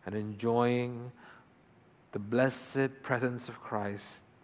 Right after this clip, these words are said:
face to face, where we'll finally behold the Lord,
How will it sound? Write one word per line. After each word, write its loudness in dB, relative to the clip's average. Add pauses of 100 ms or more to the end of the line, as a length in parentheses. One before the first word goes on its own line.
(260)
face 0
to -10
face, -4
where -4
we'll 0
finally 4 (480)
behold 4
the 6
Lord, 4